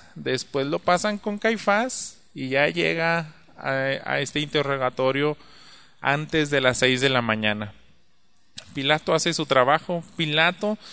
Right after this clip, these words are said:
no desconocía todos estos roces, hermanos. Él sabe por qué traen a Jesús delante de él. Y una referencia de eso es en el Evangelio de Mateo. Si usted va al capítulo veintisiete, versículo dieciocho,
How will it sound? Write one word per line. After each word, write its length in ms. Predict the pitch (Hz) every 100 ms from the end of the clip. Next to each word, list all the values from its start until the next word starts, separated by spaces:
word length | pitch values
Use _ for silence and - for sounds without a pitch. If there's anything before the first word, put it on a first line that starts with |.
| - -
no 180 | 160 196
desconocía 720 | 208 - 160 151 - 240 208
todos 340 | 185 185 180
estos 360 | 180 - 180 -
roces, 420 | 180 190 170 147
hermanos. 500 | 147 139 135 135 - - - - - -
Él 220 | 160 175
sabe 420 | - 170 190 170
por 200 | 165 156
qué 120 | 151
traen 320 | 143 156 165
a 80 | 170
Jesús 760 | 165 151 - 180 190 - - -
delante 560 | - 147 147 143 147 160
de 300 | 151 151 202
él. 100 | 190 - - - -
Y 80 |
una 180 | 160 208
referencia 540 | 196 - 165 170 190 190
de 200 | 180 202
eso 260 | 190 170
es 200 | 160 156
en 160 | 175 175
el 140 | 160
Evangelio 440 | 151 143 - 151 165
de 120 | 165
Mateo. 580 | 147 139 170 185 165 151
Si 160 | - 147
usted 240 | 147 160
va 140 | 160
al 120 | 165 165
capítulo 540 | 156 160 151 170 170
veintisiete, 720 | 156 143 147 - 160 160 165
versículo 480 | 151 135 151 147 170
dieciocho, 560 | 156 143 165 170 -